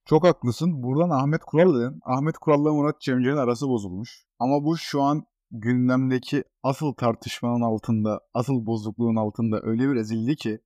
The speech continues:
bambaşka bir yere zıplıyoruz şu an buradan. Zeki Hoca, Zeki Demirkubuz karşısında Nuri Bilge Ceylan. Ben direkt şöyle bir disclaimer atayım. Hayvan gibi Zeki Hocacıyız. Nuri Bilge filmlerine karşı tavrımı zaten sana daha öncesinde konuşmuştuk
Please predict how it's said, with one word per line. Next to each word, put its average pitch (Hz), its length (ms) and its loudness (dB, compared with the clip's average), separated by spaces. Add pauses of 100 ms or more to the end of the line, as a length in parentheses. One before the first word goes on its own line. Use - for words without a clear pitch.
(120)
bambaşka 135 580 4
bir 120 80 0
yere 117 140 0
zıplıyoruz 95 460 -8
şu - 180 -14
an 92 100 -6
buradan. 90 260 -8 (180)
Zeki 123 520 0
Hoca, 113 520 2
Zeki 113 460 -2
Demirkubuz 127 720 -2 (160)
karşısında 113 500 0
Nuri 113 280 0
Bilge 104 260 -2
Ceylan. 92 320 -6 (200)
Ben 170 220 2
direkt 165 240 0
şöyle 139 220 0
bir 123 200 -4
disclaimer 131 460 -2
atayım. 127 340 -4 (140)
Hayvan 147 420 0 (100)
gibi 143 180 0
Zeki 127 320 0
Hocacıyız. 147 720 -2 (280)
Nuri 156 320 2
Bilge 143 200 0
filmlerine 143 460 0
karşı 139 580 -2 (440)
tavrımı 135 560 0
zaten 135 360 -2
sana 131 220 -2
daha 127 180 2
öncesinde 127 340 -2
konuşmuştuk 123 560 -6